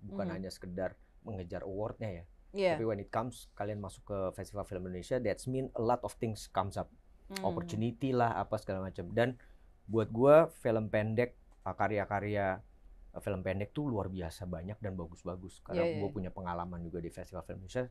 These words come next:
Speaker 2: Mhm.
Speaker 1: yang masuk tuh bagus-bagus,
Speaker 2: Mhm.
Speaker 1: banyak, walaupun akhirnya perlu dikurasi lagi. Tapi ini nunjukin bahwa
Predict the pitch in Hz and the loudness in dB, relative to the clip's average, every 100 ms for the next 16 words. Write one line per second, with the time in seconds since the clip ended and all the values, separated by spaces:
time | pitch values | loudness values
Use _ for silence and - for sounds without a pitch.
0 | - 196 196 170 - 117 101 95 - 127 | -8 -12 -10 -10 -6 -2 0 0 -2 -6
1 | - 135 95 95 - 90 87 113 135 - | -2 -2 -2 -6 -4 -2 -2 -4 -6 -6
2 | - - 104 113 107 95 127 113 87 113 | -8 -4 -2 0 0 0 0 -2 -2 -2
3 | 104 101 95 101 85 - 101 101 110 127 | -2 -2 -2 -4 -4 -4 -6 -4 -2 0
4 | 147 156 135 117 107 - 147 113 82 87 | 0 0 0 0 0 0 2 2 2 6
5 | 117 | 6